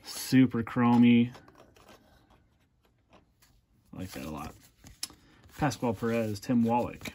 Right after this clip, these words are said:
Midre Cummings. It's like he's stuck to another card.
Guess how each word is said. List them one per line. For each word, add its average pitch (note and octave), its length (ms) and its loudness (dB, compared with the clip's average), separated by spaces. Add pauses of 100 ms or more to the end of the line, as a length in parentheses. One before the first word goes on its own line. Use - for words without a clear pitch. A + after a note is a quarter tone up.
(120)
Midre A#2+ 580 2
Cummings. E3+ 520 -4 (920)
It's - 120 -18
like A2+ 120 -14
he's G2+ 160 -8
stuck - 380 -12
to B2+ 120 -6
another A#2 240 -2
card. A#2 360 -8